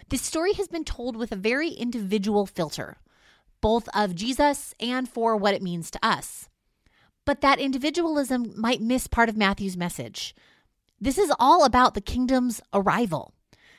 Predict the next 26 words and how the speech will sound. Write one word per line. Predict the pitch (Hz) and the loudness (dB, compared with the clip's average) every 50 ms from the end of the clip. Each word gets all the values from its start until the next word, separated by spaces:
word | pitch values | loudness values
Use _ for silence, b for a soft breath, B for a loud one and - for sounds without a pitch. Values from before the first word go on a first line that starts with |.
| b b b b - | b b b b -2
and | 208 226 202 | 0 0 0
Jesus | 190 - 254 277 269 302 294 277 - - - | 0 -2 -2 0 2 4 4 2 2 -2 -2
as | 196 214 226 - - | -2 -2 -2 -2 -4
king | - - - - 269 254 240 | -4 -2 2 2 2 2 2
of | 226 220 196 | 2 0 2
that | 208 170 - - | 0 0 0 -4
kingdom. | - - 233 226 196 156 120 110 - - - - _ _ _ _ _ _ _ | -6 -4 -2 -2 -2 -2 -4 -8 -12 -16 -20 -20 _ _ _ _ _ _ _
And | - 202 202 196 | -2 0 2 2
we | 233 277 285 | 4 6 8
all | 269 240 226 226 233 | 8 8 8 6 4
either | - 202 214 202 196 196 | 2 -2 -4 -2 -2 -2
join | 170 - 208 226 247 226 190 | -2 -2 0 0 0 0 0
in | 170 180 214 220 | 0 0 -2 -4
or | - - - 180 180 170 170 170 170 - _ _ | -4 -2 0 2 2 2 2 0 -4 -8 _ _
live | - 202 214 220 | 0 2 4 4
outside | 214 196 208 - - - 220 180 160 135 127 120 - - _ _ _ _ - | 4 4 2 0 -4 -2 -2 0 -2 -2 -4 -8 -14 -18 _ _ _ _ -4
of | 170 170 - | -4 -4 -4
it. | - - _ _ _ _ _ _ _ _ _ _ _ - | -6 -12 _ _ _ _ _ _ _ _ _ _ _ 0
So | - 285 | 4 6
I | 285 277 | 6 6
hope | - - 392 440 - - | 6 6 4 4 4 4
you | 370 | 0
see, | 339 - - - 226 202 190 185 180 b b b b b b - | 0 0 -2 -2 0 0 0 0 -2 b b b b b b -2
like | 208 247 240 220 - | 0 0 0 0 0
Matthew | 202 208 185 190 196 - - 175 | 0 2 2 2 0 -2 -4 -6
saw, | 151 - - 151 131 127 123 147 | -6 -6 -4 -4 -4 -4 -6 -8